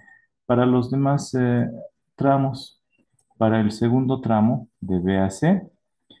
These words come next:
la base es de trece metros, el talud es de tres metros a la izquierda y tres metros a la derecha. El tramo tres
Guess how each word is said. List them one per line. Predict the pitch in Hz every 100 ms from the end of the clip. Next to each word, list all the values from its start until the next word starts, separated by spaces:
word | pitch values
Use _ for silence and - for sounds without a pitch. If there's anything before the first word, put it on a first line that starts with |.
| _ _ _
la | 104 98
base | 98 98 95 139 127
es | 92
de | 92
trece | - 95 -
metros, | 127 147 - 202 202 - _ _ _
el | - 95 -
talud | 92 92 110 170 - - _ _ _ _ -
es | 98
de | 87
tres | 87 101 92
metros | 101 98 117
a | 127
la | 139
izquierda | 135 - 139 139 160 -
y |
tres | 107 98 95
metros | 95 101 104
a | 120
la | 123
derecha. | 135 147 - 139 - _ _ _ - _ _
El | 120 120
tramo | 117 165 170 160 165 - -
tres | 143 156 160 -